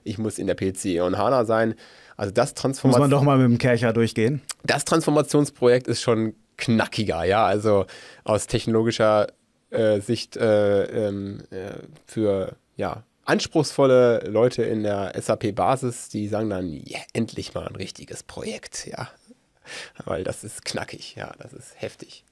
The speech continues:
Speaker 2: Gut, aber ich sag mal, das Signal von S A P bei diesem Offering, was die da jetzt, ähm, Ende Januar dann, äh, zum Beispiel gemacht haben, ist ja auch, dass sie, ähm, auch supporten. Also
Speaker 1: Ja.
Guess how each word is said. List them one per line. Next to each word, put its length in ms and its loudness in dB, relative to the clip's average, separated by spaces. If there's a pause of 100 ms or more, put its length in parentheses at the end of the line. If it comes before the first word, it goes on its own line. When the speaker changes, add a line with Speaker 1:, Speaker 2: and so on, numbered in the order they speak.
(120)
Speaker 2:
Gut, 160 6
aber 200 8
ich 120 4
sag 120 6
mal, 100 8
das 160 4
Signal 340 6
von 140 2
S 160 2
A 60 4
P 300 4
bei 140 6
diesem 280 4
Offering, 420 4
was 140 4
die 100 2
da 140 6
jetzt, 340 2
ähm, 460 0
Ende 240 0
Januar 340 2
dann, 340 2
äh, 200 -2
zum 120 -4
Beispiel 300 0
gemacht 340 -2
haben, 280 2
ist 180 -4
ja 140 2
auch, 200 2
dass 220 0
sie, 360 2
ähm, 420 0
auch 220 0
supporten. 680 -4
Also 600 -2
Speaker 1:
Ja. 120 2